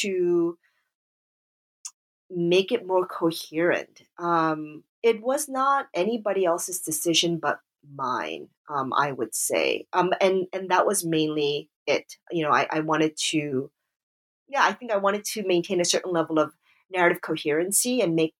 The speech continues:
the, um, the arguments as clear as possible. Um, and some of the, um, kind of going back to your question about what was difficult, you know, um, I you know, found myself, you know, having, you know, pages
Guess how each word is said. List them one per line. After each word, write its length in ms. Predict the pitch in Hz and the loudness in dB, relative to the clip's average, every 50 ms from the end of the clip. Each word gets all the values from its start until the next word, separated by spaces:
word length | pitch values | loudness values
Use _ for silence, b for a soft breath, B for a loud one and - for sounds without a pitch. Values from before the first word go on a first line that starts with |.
| _ | _
the, 320 | - 147 143 127 - - 139 | -2 0 0 0 2 2 2
um, 200 | 143 135 135 127 | 2 2 0 -4
the 80 | - - - | -8 -4 0
arguments 540 | 151 156 160 160 185 185 196 196 208 208 - | 2 2 2 2 0 0 0 0 0 0 2
as 220 | - 151 151 - | 2 2 2 0
clear 280 | - - - 180 175 156 | -2 -4 -2 2 2 2
as 140 | 151 151 | 2 2
possible. 640 | - - - 240 - - 202 196 214 240 277 330 339 B B B B B B B B B | -4 -4 -6 -4 -2 -2 -4 -2 0 2 2 0 0 B B B B B B B B B
Um, 160 | 202 214 185 | 0 2 2
and 160 | 180 180 180 | 2 0 0
some 240 | 180 - 202 190 190 | 0 0 0 2 2
of 120 | 196 185 - _ | 0 -2 -2 _
the, 460 | 160 160 156 160 156 147 143 143 - - | -2 0 2 2 2 2 0 -2 -2 -2
um, 300 | - 135 120 98 - - - _ | -2 0 2 0 0 -2 -6 _
kind 140 | - 247 233 | -2 -2 0
of 60 | 220 | 0
going 180 | 220 208 190 185 | 2 0 2 4
back 220 | 180 175 175 - | 4 2 2 2
to 100 | - 175 | -4 -4
your 80 | 160 147 | -4 -4
question 380 | - - - 170 - - - | -4 -2 -2 -2 -2 -2 -2
about 140 | 160 151 139 | -2 0 0
what 120 | 101 - 165 | 2 2 2
was 160 | 165 160 - | 0 -2 -4
difficult, 640 | - - 175 - - 240 - - - - - - - | -6 -8 -8 -8 -8 -12 -6 -2 0 0 0 0 -4
you 100 | 190 170 | -4 -4
know, 240 | 156 143 139 143 - | -2 0 0 0 0
um, 420 | - 151 147 135 131 120 113 104 - _ - | 0 0 0 0 -2 -4 -10 -12 -14 _ -2
I 440 | 151 151 147 147 143 143 151 156 - b b b b b b | 0 2 2 2 2 0 -2 -4 -6 b b b b b b
you 60 | - | 0
know, 100 | 330 269 | 0 0
found 320 | 240 - - 170 165 170 196 | 0 0 0 0 0 2 0
myself, 520 | 214 214 214 214 - 170 156 151 151 - | 0 -2 -2 -2 0 0 0 0 0 -2
you 80 | - 170 | -4 -2
know, 140 | 156 151 147 | 0 0 0
having, 480 | 156 - 180 160 160 170 165 170 170 B B B B B B | 2 2 2 2 2 2 0 0 -2 B B B B B B
you 100 | 320 277 | 4 4
know, 80 | 240 247 - - - | 4 4 2 -6 0
pages 480 | 202 180 202 214 208 226 202 165 - | 2 2 2 2 2 0 0 0 -2